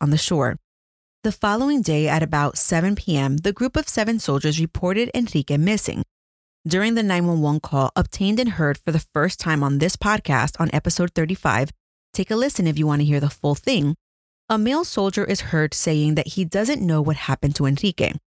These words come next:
He walked off at midnight and no one knew where he was going. When the rest of the campers woke up in the morning and they didn't see him, they investigated Enrique's tent and Enrique wasn't there, but he had left behind all of his belongings, including his glasses.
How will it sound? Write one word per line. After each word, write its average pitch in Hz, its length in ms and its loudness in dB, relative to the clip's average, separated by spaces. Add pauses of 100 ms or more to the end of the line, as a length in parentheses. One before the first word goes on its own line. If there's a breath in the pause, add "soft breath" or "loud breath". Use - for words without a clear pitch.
(380)
He 190 80 -2
walked 156 320 0
off 160 200 0
at 226 120 -2
midnight 180 480 0
and 160 220 2
no 160 160 2
one 214 320 0
knew 143 240 2
where 135 180 -4
he 139 160 0
was 143 180 0
going. 135 420 -2 (600)
When 208 120 0
the 208 100 0
rest 202 220 0
of 285 80 -2
the - 60 -4
campers 185 420 -2
woke 156 300 0
up 147 160 0
in 160 80 0
the 170 80 2
morning 135 420 2
and 156 100 2
they 147 100 4
didn't 143 320 0
see 285 200 0
him, 151 260 2 (320)
they 214 120 2
investigated 254 680 0
Enrique's 196 440 0
tent 139 420 0
and 180 180 2 (140)
Enrique 220 480 0
wasn't 156 480 0
there, 139 320 0 (360)
but 185 120 2
he 214 240 0
had 233 200 -2
left 160 320 0
behind 151 460 0 (140)
all 214 340 0
of 240 120 -4
his 170 200 0
belongings, 156 720 0
including 170 580 0
his 147 140 2
glasses. 170 600 -2